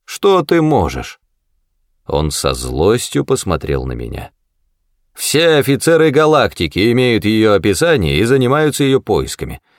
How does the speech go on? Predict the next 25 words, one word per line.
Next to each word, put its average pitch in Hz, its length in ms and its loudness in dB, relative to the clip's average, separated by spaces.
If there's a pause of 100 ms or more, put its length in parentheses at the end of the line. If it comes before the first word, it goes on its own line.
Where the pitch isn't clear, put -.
(280)
Разве 175 420 0
ты 175 120 0
сейчас 165 440 0
можешь 180 380 2
сделать 135 340 2
больше, 113 560 0
чем 160 240 0
сделали 135 480 0
они?" 82 420 -6 (880)
"Да, 71 680 -2 (420)
не 90 240 0
смогу", 90 540 -6 (340)
проворчал 101 600 0
я. 62 280 -10 (840)
"И - 100 -2
оставим 117 600 0
эту 69 200 -4
тему, 85 320 0
как - 200 -4
вы 76 120 -2
сказали". 62 520 -10 (800)
Я 147 240 2
отодвинул 82 560 0
свою 62 340 -4
тарелку, 147 640 -2